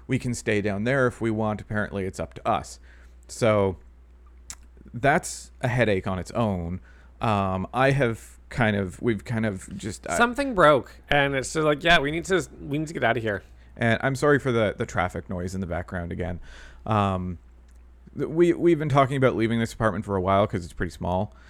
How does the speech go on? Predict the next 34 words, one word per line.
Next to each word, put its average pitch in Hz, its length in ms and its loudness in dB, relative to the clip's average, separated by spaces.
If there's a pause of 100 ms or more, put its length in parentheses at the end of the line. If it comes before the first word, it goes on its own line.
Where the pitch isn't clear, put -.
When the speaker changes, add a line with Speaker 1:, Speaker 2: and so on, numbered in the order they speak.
(380)
Speaker 1:
and, 95 720 0
you 113 80 -4
know, 92 300 -2
more 104 200 -4
space. - 500 -4
If 117 100 0
Speaker 2:
Substantial 135 500 -2
stuff. - 480 -8 (420)
Speaker 1:
Yeah. 110 420 2 (220)
Um, 101 720 0
the, 101 160 -6
<laughs> 120 200 -4
we 147 140 4 (120)
have 170 160 -6
a - 20 -20 (100)
lot 147 180 6
of 127 100 -4
stuff. 120 240 2 (400)
And 156 120 4
it, - 240 0
like, 160 260 4
watching 139 340 0
my 120 120 4
videos, 117 480 2
you'll 110 100 0
see 107 300 -4
that 104 180 2
I'm 98 140 0
usually 101 480 -2
pretty 98 280 -4
cramped. - 640 -8 (180)
I'm 101 200 -2
usually, 98 460 -2
like, 87 340 -6